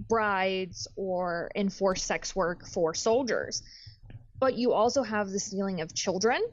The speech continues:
and using them as, as labor, using them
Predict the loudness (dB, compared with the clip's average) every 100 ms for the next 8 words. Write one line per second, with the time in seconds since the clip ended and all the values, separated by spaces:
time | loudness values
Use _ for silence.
0 | -8 -20 -2 2 4 4 4 4 2 2
1 | 2 2 0 -2 0 0 2 0 2 4
2 | 4 2 -2 -4 0 2 4 4 4 2
3 | 0 -4